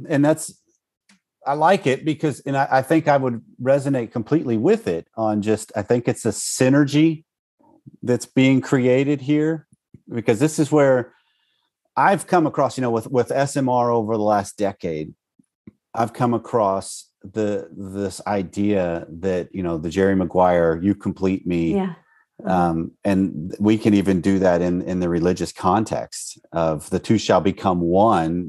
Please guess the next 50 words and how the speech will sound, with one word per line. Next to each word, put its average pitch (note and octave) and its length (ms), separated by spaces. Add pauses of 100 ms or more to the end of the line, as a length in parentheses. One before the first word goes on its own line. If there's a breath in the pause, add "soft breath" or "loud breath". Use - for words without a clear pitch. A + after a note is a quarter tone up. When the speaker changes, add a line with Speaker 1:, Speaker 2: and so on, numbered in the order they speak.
Speaker 1:
means F2 340
I F2+ 180
no G2+ 160
Speaker 2:
Yes. F#2 80
Speaker 1:
longer F#2 360
exist E2+ 480
as F#2 160
a D#2+ 40
single F2+ 400
entity D#2+ 720 (400)
or F2 160
an F2 60
Speaker 2:
Mm-hmm. F2+ 80
Speaker 1:
individual. E2+ 760
I G2 220
am F#2 200
now F2+ 280
just E2+ 460
the E2+ 80
spouse E2 500
of D#2+ 480 (580)
X. - 380 (300 soft breath)
This F#3 180
Speaker 2:
Mm. - 40
Speaker 1:
happens - 280
secondarily, F2+ 760
as E2 280
in, D#2+ 300 (220 soft breath)
you D#2+ 60
know, D#2+ 220
I F#2+ 240
am E2+ 460 (320)
Will's F#2 540
father F2+ 540 (140)
and E2+ 220
Sydney's F2+ 480
Speaker 2:
Yeah. F#3+ 80
Speaker 1:
father, F2 500
right? F#2 240
And F#2 180
that's G#2 180
how A#2 120
I'm G#2+ 160
Speaker 2:
Mm. G2+ 40
Speaker 1:
known A#2 320
in F2+ 100
some F2+ 200
circles, F#2 520
<laughs> G#2 120
right? A#2+ 140